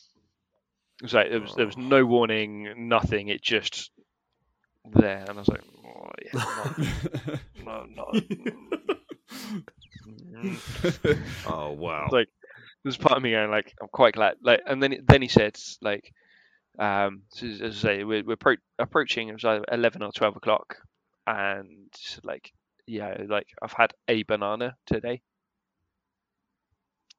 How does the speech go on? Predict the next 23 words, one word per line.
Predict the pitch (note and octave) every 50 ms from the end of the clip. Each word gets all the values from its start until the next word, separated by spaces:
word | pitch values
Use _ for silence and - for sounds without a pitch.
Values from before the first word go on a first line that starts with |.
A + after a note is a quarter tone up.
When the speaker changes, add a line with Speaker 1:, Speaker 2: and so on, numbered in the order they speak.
| - - - _ _ -
Speaker 1:
That | - -
was | -
it. | - -
I | -
was | A2 G#2
like, | A2 A2 - - _ _ - - - - - - _ _ - - _ - -
"No, | F3+ F3 E3+ E3+ F3 F3+ G3
Speaker 3:
Eat | G3+ G3+ F3+
Speaker 1:
like, | E3 D#3+
Speaker 3:
your | D3+
breakfast, | F3 G#3 G#3+ - - - E3 - -
Speaker 1:
if | -
you're, | D#3+ E3
Speaker 3:
folks. | - D#3 -
Speaker 1:
if | -
you're | C#3+ C#3+
training, | C3+ - F#3 F#3 F3 F3 E3+ E3+ E3+ - - - - - - - _ - - - - _ _ _ -
yeah, | E3 F#3+ - - - _ _ _ -
if | F#3 E3+ - -
you're, | F3 E3 E3 D#3+ D#3 D#3 D#3 -
like, | - E3+ D#3 D3+ - - _
you | - D3+
know, | B2 A#2